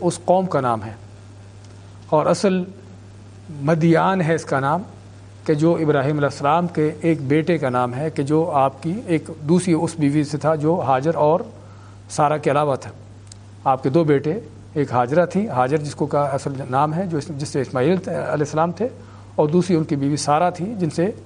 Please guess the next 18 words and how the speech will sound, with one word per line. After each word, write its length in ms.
اسحاق 360
علیہ 80
السلام 360
تھے۔ 100
اور 180
کہا 200
جاتا 260
ہے 40
تاریخی 340
طور 180
پر 160
کہ 120
ان 100
کی 120
اور 160
بھی 160
بیویاں 320
تھیں، 140